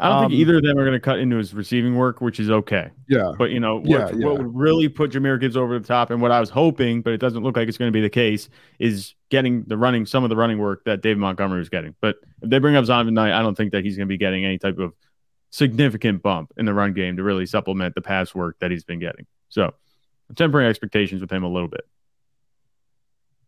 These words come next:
Speaker 2: All right, let's get into this Thursday night football matchup. We got the Giants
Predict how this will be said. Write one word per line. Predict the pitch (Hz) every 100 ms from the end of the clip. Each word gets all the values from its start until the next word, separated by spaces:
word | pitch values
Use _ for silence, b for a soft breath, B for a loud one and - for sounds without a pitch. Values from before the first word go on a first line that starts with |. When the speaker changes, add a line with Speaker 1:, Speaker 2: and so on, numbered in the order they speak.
| -
Speaker 2:
All | 143
right, | 139 101
let's | 160 -
get | 175
into | 180
this | 175 151
Thursday | - 131 123 127
night | 113 107
football | 117 117 107 104 131 147 _ _ -
matchup. | - 107 - 107 - _ _ _ _ - -
We | 135
got | 131 127 -
the | 123 123 117 117 _ _ _ _ _ _
Giants | 127 135 135 202 247 - -